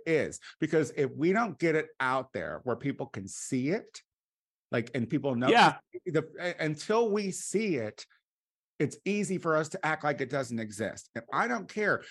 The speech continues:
Speaker 1: when people say, "Why do you shove it in my face?" Because you all have to eat it. You
Speaker 2: And I also
Speaker 1: need it because it, it's help. We're helping you, and in the long run, look, you might not see it. You might still die, die a bigot, but your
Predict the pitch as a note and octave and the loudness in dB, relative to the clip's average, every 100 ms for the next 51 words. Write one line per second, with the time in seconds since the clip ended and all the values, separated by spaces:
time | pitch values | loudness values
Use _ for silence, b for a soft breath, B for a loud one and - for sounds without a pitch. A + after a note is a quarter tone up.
0 | B C3 C#3+ F#3+ G3 A3 - E3+ D#3 C#3 | B -4 0 0 2 2 2 2 2 2
1 | C#3+ D#3+ F#3 F#3+ - D#3 D3+ D3 D3 C#3+ | 2 2 0 -2 0 0 2 0 -2 -2
2 | C#3+ C#3+ C3+ E3+ - B B A3 C4 A#3+ | -2 0 0 0 -6 B B 4 4 6
3 | B3+ C4 C#4+ B3+ C4+ G#3+ B3+ B3+ D4+ D#4+ | 8 8 8 8 6 4 4 6 8 8
4 | A#3+ D#3+ - - _ _ - G3 G3+ A3+ | 8 6 0 -14 _ _ 2 10 12 12
5 | D4 D#4+ D#4+ B3+ F#3 C#3+ - - A#3 A#3+ | 12 8 6 6 6 2 -6 -6 4 6
6 | B3 A#3+ A3+ A#3 G3 A#3 B3+ F#3+ C4+ B3 | 6 2 2 0 0 0 0 4 4 6
7 | C4+ C#4 B3 A3 F3+ D3+ F#3 B3+ C4+ B3 | 4 2 0 0 -2 -4 0 2 4 2
8 | F#3+ G#3 G3+ G3+ G3 A3 A3 G#3+ G3+ G#3 | 2 0 0 0 2 2 4 2 2 2
9 | F#3+ C#3 C3+ D3 A3+ B3+ G#3 E3+ D3 C#3 | 0 -4 -6 -2 0 2 2 2 0 -4
10 | - D3 B2+ - F#3 B3+ A3 F#3+ D3 E3+ | -2 0 0 0 0 0 0 -2 -2 -2
11 | D3+ D3 C#3 C3 C#3+ C3 A#2 C3+ A2+ - | -2 2 0 2 2 2 2 0 0 -4
12 | - D#3+ D3 | -6 -10 -10